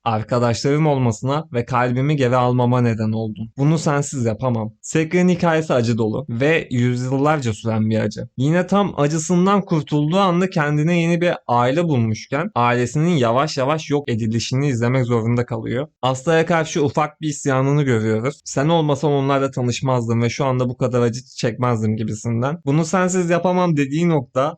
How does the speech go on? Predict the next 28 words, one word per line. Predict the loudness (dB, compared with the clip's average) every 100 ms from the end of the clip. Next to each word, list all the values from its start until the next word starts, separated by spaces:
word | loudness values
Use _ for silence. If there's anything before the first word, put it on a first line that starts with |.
| -4
büyük | -2 -2
ihtimalle | -4 -2 0 0 0
animede | 0 0 0
gözyaşlarının | 2 2 2 0 0 -2 -2
sel | 0 0
olup | -2 -4 -6
akacağı | -8 -4 0 2
noktalardan | 0 0 0 0 0 0 -2
bir | -2
tanesi. | -4 -4 -6 -8 -12 -4
Asta | -4 -4 -2 -2
geliyor, | 0 -2 -2 -4 -2
adamım | 0 2 2 2 2
geliyor, | 2 0 -2 -4 -8
kralım | -2 2 4 2 2
geliyor. | 2 0 -2 -4 _
Sekre'nin | -2 0 2 2 2
kafasını | 0 0 0 2 2
okşuyor | 2 0 0 2 2
ve | 0 -2 -2
"Millet, | 0 2 0 -2 -12 _ _
teşekkür | -2 -2 -2 0
ederim." | 0 0 -4 -6
diyor. | -4 -4 -4 -10 -2
"Beni | 2 2
buraya | 2 2 2
getirdiğiniz | 2 0 0 2 2 2
için, | -2 -6 -8